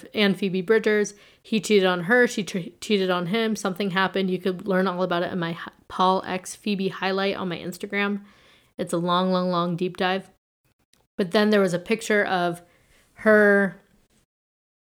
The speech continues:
kissing Matty Healy with Bo Burnham putting his hands over both of them, which was weird because Bo Burnham was still dating Lorraine Scafaria, which was his girlfriend of eleven years,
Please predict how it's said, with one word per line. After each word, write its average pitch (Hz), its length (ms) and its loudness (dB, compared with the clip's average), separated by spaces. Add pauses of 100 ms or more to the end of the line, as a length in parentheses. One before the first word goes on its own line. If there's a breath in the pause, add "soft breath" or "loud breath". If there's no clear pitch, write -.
(140)
kissing 208 380 4
Matty 190 300 8
Healy 233 720 4 (400)
with 196 180 2
Bo 208 160 10
Burnham 220 540 4
putting 202 240 0
his 180 200 0
hands 214 300 2
over 196 220 2
both 202 300 2
of 196 120 -2
them, 202 380 0 (320 loud breath)
which - 180 -4
was 170 140 -2
weird 226 560 4 (140 loud breath)
because 196 240 0
Bo 190 160 2
Burnham 214 340 4
was 208 160 2
still 196 460 2 (340)
dating 202 460 4
Lorraine 185 260 2
Scafaria, 214 880 0
which 190 220 -2
was 175 160 -2
his 175 100 -6
girlfriend 196 480 2
of 175 140 2
eleven 170 320 0
years, 220 480 0